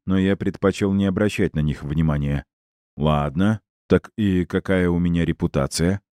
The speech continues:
"Не самая хорошая", сморщила брезгливо нос она. "Будут подробности?" Брюнетка рассмеялась. "За парочку подробностей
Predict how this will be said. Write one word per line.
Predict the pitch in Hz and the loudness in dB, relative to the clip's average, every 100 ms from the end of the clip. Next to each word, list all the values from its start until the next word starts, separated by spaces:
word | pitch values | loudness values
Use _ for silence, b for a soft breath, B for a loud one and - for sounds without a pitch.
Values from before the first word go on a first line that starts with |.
| _ _ _ - | _ _ _ -4
"Не | 202 | -2
самая | 185 107 87 85 | 0 0 0 -2
хорошая", | 76 87 85 80 92 90 - _ | -2 -2 0 -2 -2 -2 -4 _
сморщила | - 92 82 90 85 | 0 2 2 0 -2
брезгливо | 78 85 80 82 82 | 0 0 0 0 0
нос | 82 78 | 0 0
она. | 82 82 80 - _ _ _ - | 0 0 -2 -6 _ _ _ -4
"Будут | 123 208 - | 0 0 0
подробности?" | - 82 78 71 76 - 80 76 - _ _ _ | -2 0 0 0 -2 -4 -4 -4 -6 _ _ _
Брюнетка | 90 90 98 - 87 | -2 0 0 -2 -2
рассмеялась. | 80 - 78 71 65 62 - - _ _ _ _ | -2 0 0 0 -2 -6 -10 -16 _ _ _ _
"За | 98 120 | -2 0
парочку | 110 110 107 - 110 | 0 0 -2 -4 -2
подробностей | 113 107 160 165 90 - 82 76 | 0 2 2 0 -2 -2 -4 -4